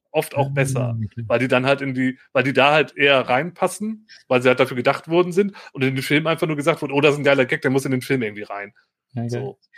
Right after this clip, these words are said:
Speaker 1: ja, also
Speaker 2: Gretchenfrage, Frank, äh, auf Deutsch oder auf Englisch gucken?
Speaker 1: Da sind eine Menge Wortspiele sehr gut drin
Speaker 2: Mhm.
Speaker 1: übersetzt, aber ich würd's
Speaker 2: Mhm.
Speaker 1: trotzdem auf Englisch gucken, weil die
Speaker 2: Ja.
Speaker 1: Wortspiele in der Englisch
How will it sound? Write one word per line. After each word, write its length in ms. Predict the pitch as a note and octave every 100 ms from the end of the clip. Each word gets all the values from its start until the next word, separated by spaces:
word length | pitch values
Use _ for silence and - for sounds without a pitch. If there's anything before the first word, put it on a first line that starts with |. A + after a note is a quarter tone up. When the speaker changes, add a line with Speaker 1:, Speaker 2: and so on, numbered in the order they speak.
| -
Speaker 1:
ja, 160 | A2 A#2+ A2+
also 180 | G#2+ G#2
Speaker 2:
Gretchenfrage, 640 | B2+ - D#3 - D3+ D3+
Frank, 480 | C#3 D3+ F3 F3+ B2+
äh, 220 | - B2 A#2+
auf 160 | G#2
Deutsch 240 | A#2+ B2+ E3
oder 120 | E3+
auf 40 |
Englisch 340 | F#3+ G3+ A2+ -
gucken? 320 | G#2 G#2 F#2 _ _ _ _ _ _ _ _ _ _ _ - - - _ _ _ _ _ _ _ _ _ _
Speaker 1:
Da 180 | - C#3+
sind 220 | E3 G3
eine 100 | F#3+
Menge 320 | F3+ A#3 A#3
Wortspiele 540 | E3 G3+ - - G3 F#3
sehr 240 | B2+ F3+
gut 260 | G3 G#3+ -
drin 100 | E3
Speaker 2:
Mhm. 60 |
Speaker 1:
übersetzt, 520 | C3 C3 B2 G3 - -
aber 180 | D3
ich 160 | C#3+ -
würd's 220 | F#3+ G2+
Speaker 2:
Mhm. 60 | C3
Speaker 1:
trotzdem 340 | D#3+ E3+ F#3
auf 100 | E3
Englisch 320 | C#3+ E3 F#3
gucken, 280 | F#3 F#3+ D#3+
weil 120 | D3
die 60 | D3
Speaker 2:
Ja. 60 | A#2+
Speaker 1:
Wortspiele 640 | C#3+ - - F3+ D#3+ D3+
in 120 | C#3+
der 160 | C3+ B2
Englisch 420 | D3 F3 E3+ -